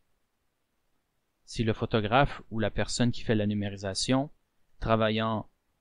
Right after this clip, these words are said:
pour elle-même ou pour une institution, euh, ne peut se réclamer du droit d'auteur, il faut admettre qu'il est légitime de reconnaître le travail qui a été réalisé.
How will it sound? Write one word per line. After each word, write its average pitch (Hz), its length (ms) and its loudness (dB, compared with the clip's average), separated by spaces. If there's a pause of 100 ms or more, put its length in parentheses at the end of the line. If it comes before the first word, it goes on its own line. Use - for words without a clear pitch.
(380)
pour 98 280 -2
elle-même 127 560 2
ou 107 100 -10
pour 104 200 -6
une 104 60 -2
institution, 117 840 -2 (120)
euh, 95 340 -12
ne 104 100 -8
peut 131 160 -2
se 113 140 -2
réclamer 117 460 0
du 104 100 -8
droit 95 160 -6
d'auteur, 139 640 0 (440)
il - 120 -8
faut - 100 0
admettre 151 320 2
qu'il 120 160 0
est 117 60 0
légitime 127 520 0
de 120 80 0
reconnaître 113 580 0
le 95 160 -8
travail 117 400 0
qui 139 100 -4
a 123 40 2
été 123 180 0
réalisé. 120 520 -2